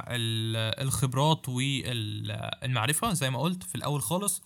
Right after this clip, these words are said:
انه مبني على مجموعة مهارات. مجموعة المهارات دي ما بتتأسسش في الطلبة اصلًا، مجموعة المهارات دي مكتسبة مية في المية، آم،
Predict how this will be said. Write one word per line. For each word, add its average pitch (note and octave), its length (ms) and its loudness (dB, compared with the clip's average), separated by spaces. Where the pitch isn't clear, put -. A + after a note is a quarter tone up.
انه E3+ 200 6
مبني E3 380 4
على D#3 300 4
مجموعة D3 480 4
مهارات. B2 480 2
مجموعة C#3 340 4
المهارات C3 420 2
دي D3+ 140 0
ما C#3+ 120 4
بتتأسسش - 880 2
في C3 120 -4
الطلبة C3+ 580 2
اصلًا، C3+ 300 -2
مجموعة B2+ 360 2
المهارات C#3+ 320 4
دي D3+ 120 2
مكتسبة C#3+ 580 4
مية C#3+ 200 2
في D3+ 140 2
المية، D3 440 2
آم، A#2+ 1000 2